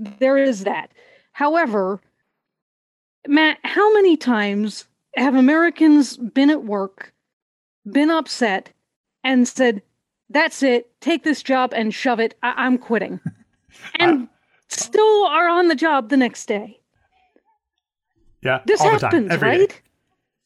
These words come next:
Speaker 1: Okay, right? I, I mean, if the unemployment rate reflected the number of people who, quote unquote, quit every day, it would, the unemployment rate would be, like, a hundred percent. Um, so, uh, to have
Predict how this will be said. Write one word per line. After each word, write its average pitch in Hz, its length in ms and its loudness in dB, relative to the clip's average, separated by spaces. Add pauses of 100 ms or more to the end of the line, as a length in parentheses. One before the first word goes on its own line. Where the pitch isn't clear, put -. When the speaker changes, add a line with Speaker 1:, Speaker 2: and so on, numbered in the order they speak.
(1040)
Speaker 1:
Okay, 294 260 -4 (200)
right? 415 400 0 (320)
I, 311 160 0 (100)
I 349 40 2
mean, 381 220 2
if 330 300 -2
the 320 240 0
unemployment 381 600 0
rate 254 240 -2
reflected 294 420 -4
the 294 60 4
number 285 240 4
of 247 120 -2
people 277 280 -4
who, 233 180 -2 (200)
quote 330 220 0
unquote, 277 420 0
quit - 400 -6
every 349 260 0
day, 370 300 2 (280)
it 339 300 -2
would, 277 140 0
the 320 160 4
unemployment 294 500 2
rate 269 180 -2
would 247 100 -8
be, 269 100 2
like, 240 180 0
a - 80 -4
hundred 214 280 -4
percent. 359 500 -4 (640)
Um, 247 400 0 (920)
so, 359 640 -2
uh, - 380 -6
to 381 260 2
have 440 260 -2